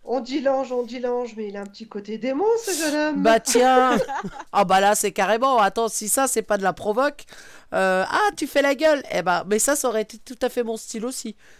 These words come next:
Speaker 2: C'est, ah ouais, tu fais la gueule pour ça. Bah t'inquiète, je vais te montrer comment c'est en, en vérité. Et vous alors, euh, vos défis, euh, capillaires ?
Speaker 1: Bah, moi, j'en ai pas trop eu, mais tu sais, quand t'as pas trop de thunes, tu fais avec ce que t'as.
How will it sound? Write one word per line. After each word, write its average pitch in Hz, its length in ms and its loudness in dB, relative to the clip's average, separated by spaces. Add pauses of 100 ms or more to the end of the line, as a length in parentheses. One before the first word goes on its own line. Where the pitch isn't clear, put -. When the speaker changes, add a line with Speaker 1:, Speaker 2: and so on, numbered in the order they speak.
Speaker 2:
C'est, - 140 -4
ah 226 80 4
ouais, 285 140 4
tu 233 120 -12
fais 240 140 -2
la 233 100 2
gueule 226 160 0
pour 233 180 -2
ça. 269 140 -2
Bah 214 140 -2
t'inquiète, 208 400 -4
je 175 100 -12
vais 185 80 -6
te - 140 -16
montrer 196 240 -10
comment 208 240 -4
c'est 208 260 -2
en, 170 220 -6 (380)
en 190 100 0
vérité. 190 500 -6 (240)
Et 220 100 4
vous 339 200 0
alors, 320 400 0
euh, 269 280 -2
vos 247 180 -6
défis, 254 500 -8
euh, 220 200 -4
capillaires ? 262 720 -10 (1500)
Speaker 1:
Bah, 208 320 -12 (840)
moi, 226 240 -6
j'en 233 220 -6
ai 202 60 -8
pas 285 160 -8
trop 285 180 -12
eu, 320 100 -4
mais 233 140 -6
tu - 60 -20
sais, 311 120 -10
quand 233 140 -8
t'as 185 160 -8
pas 294 160 -4
trop 254 240 -8
de 233 40 -10
thunes, 294 300 -8
tu - 120 -14
fais 233 100 -2
avec 202 160 -6
ce - 100 -18
que - 100 -6
t'as. 262 220 -4